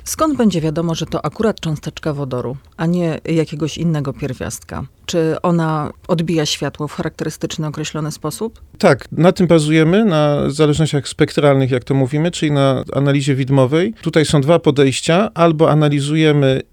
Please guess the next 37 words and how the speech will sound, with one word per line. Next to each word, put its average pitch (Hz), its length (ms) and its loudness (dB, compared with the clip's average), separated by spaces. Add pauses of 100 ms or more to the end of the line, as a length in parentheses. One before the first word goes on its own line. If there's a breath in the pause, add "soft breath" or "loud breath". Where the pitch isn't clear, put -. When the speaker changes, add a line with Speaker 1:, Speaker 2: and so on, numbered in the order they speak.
(140)
Speaker 2:
jakie 143 360 2
długości 135 500 0
fali 127 320 2
są 123 220 0
obecne 127 440 0
w 113 60 -4
danym 127 260 2
promieniowaniu 131 640 2
i 139 120 0
możemy 135 520 2
wykryć 127 500 -2
takie 117 240 -2
charakterystyczne 131 800 -2
znaczniki, 123 640 -2
można 113 340 -2
powiedzieć, 113 420 -4
dla 120 160 4
danych 120 400 0
molekuł 117 520 2
czy 113 160 -10
też, - 400 -6
y, 117 280 -2
pojedynczych 123 500 -2
atomów. 135 500 -2 (340 loud breath)
Albo 185 400 4
można, 185 360 2
tak 175 100 4
jak 147 100 4
w 156 40 2
naszym 156 300 2
przypadku 139 480 -2
to 147 120 4
będzie, 139 480 2 (280)
już 156 240 -4
wstępnie - 560 0
odfiltrować 127 640 0
promieniowanie, 131 840 0